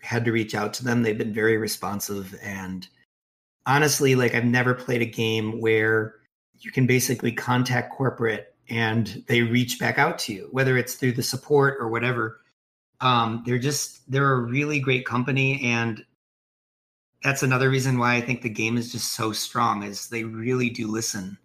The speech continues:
to everybody. Um, and I've never seen a game do that before. And they obviously can't listen to every suggestion there. It's, you know what I mean? But they, they do their best. And,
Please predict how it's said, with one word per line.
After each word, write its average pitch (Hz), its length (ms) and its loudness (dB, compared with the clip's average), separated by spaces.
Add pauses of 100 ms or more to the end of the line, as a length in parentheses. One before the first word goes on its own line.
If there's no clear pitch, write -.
(640)
to 104 760 -4 (560)
everybody. 107 720 0 (580)
Um, 104 560 0
and 123 120 2
I've 123 100 4
never 131 220 4
seen 143 220 2
a 117 40 2
game 117 300 2
do 120 140 4
that 110 200 -2
before. 104 480 -12 (680)
And 151 100 2
they 156 40 4
obviously 170 420 4
can't 143 280 0
listen 135 240 2
to 120 180 -2
every 127 280 2
suggestion 110 800 -4 (160)
there. 120 140 -4
It's, 120 420 -4
you 131 80 4
know 123 60 4
what 117 100 2
I - 20 2
mean? 110 200 -2
But 107 320 -6 (600)
they, 131 460 4
they 131 140 4
do 139 260 4
their 123 160 6
best. 110 460 -2
And, 113 180 -6